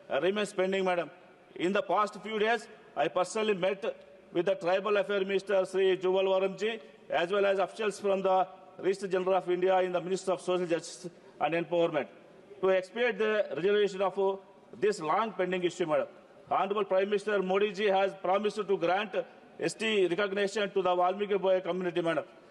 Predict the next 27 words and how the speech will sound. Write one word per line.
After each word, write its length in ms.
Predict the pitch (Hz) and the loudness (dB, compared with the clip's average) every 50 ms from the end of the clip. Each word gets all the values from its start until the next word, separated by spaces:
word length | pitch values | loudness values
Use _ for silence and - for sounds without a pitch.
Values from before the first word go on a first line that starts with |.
| - - | -10 -4
As 220 | - 147 185 190 | -2 -2 -2 -2
part 320 | - - 175 196 208 190 - | -2 -2 0 0 0 0 0
of 160 | 214 175 190 | -2 0 0
honoring 380 | 185 165 185 208 196 214 214 208 | 0 0 0 0 0 -2 -2 0
the 180 | 190 196 196 190 | 0 0 0 0
great 300 | 160 165 180 208 202 - - 180 170 - - - - - | 0 0 0 -2 -2 -2 -2 -4 -4 -6 -10 -20 -14 -6
contribution 500 | - 170 175 185 180 214 196 208 196 175 202 | -4 -2 -2 -2 -2 -2 -2 -2 -2 0 0
of 100 | 190 175 | -2 0
Mahasi 380 | 165 165 180 196 196 - 208 | 0 2 0 0 0 0 0
Valmiki, 600 | 180 180 180 190 208 208 208 202 220 220 220 208 202 - - - - - - | 2 4 2 2 2 0 -2 -2 -2 -2 -2 -4 -4 -8 -18 -20 -20 -12 -4
the 100 | - 147 | -4 -4
Prime 300 | - - 156 170 196 208 | -2 0 2 2 2 2
Minister 280 | 214 214 196 208 214 208 | 0 0 0 0 2 2
himself 420 | 196 196 202 175 - 220 214 202 - - - - - - - - - | 2 2 0 0 -2 0 -2 -2 -2 -6 -16 -16 -18 -20 -20 -12 -6
not 240 | 117 143 - 190 190 | -2 0 0 0 0
only 220 | 214 214 214 214 202 | 0 0 2 2 2
named 300 | 185 190 202 208 208 185 | 2 2 2 0 0 2
the 80 | 202 | 2
airport 420 | 196 196 190 185 190 202 202 190 196 | 2 2 2 0 0 -2 0 2 2
in 60 | 185 | 2
Ayodhya 520 | 180 185 196 196 170 202 214 226 240 - - - - - - | 2 2 2 0 0 0 2 2 2 0 -2 -8 -20 -12 -6
as 160 | - 151 170 175 | -4 -2 0 0
a 40 | 185 | 0
Mahasi 360 | 175 175 190 208 185 208 208 | 0 2 0 0 0 0 2
Valmiki 400 | 190 185 196 208 214 214 208 208 | 2 4 2 2 0 -2 -2 -2
International 380 | 196 190 196 196 196 196 202 196 | -2 -2 0 0 0 2 2 0
Airport, 380 | 185 170 170 190 190 185 185 180 | 0 0 0 0 2 2 0 -2